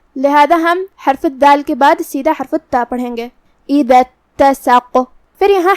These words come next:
حرف تا ہے اور اس پہ تشدید ہے، دو حرف کے برابر ہمیں تا کو پڑھنا ہے۔ آخر میں یہاں بھی ہم قاف پہ رکیں گے تو اس کا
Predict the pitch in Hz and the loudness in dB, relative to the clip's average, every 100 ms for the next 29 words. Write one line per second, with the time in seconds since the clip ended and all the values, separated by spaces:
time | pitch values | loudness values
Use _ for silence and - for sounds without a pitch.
0 | - - 330 - 311 330 349 277 277 277 | -4 -8 -8 -2 -2 0 2 2 2 -2
1 | - 381 - 277 220 269 277 320 381 _ | -4 -4 -4 -12 -6 -6 -2 0 -2 _
2 | _ 226 311 330 302 - 320 254 262 254 | _ 2 4 4 -2 -4 -4 0 2 2
3 | 262 262 254 - 262 269 311 302 302 320 | 0 -2 -6 -2 -2 -2 0 0 0 0
4 | 349 403 _ 269 277 302 294 277 294 269 | -2 -4 _ -2 0 0 -2 0 -2 0
5 | 311 285 - 262 - 262 254 359 370 392 | 0 0 0 -2 0 0 2 0 0 -2
6 | 254 - | -2 -2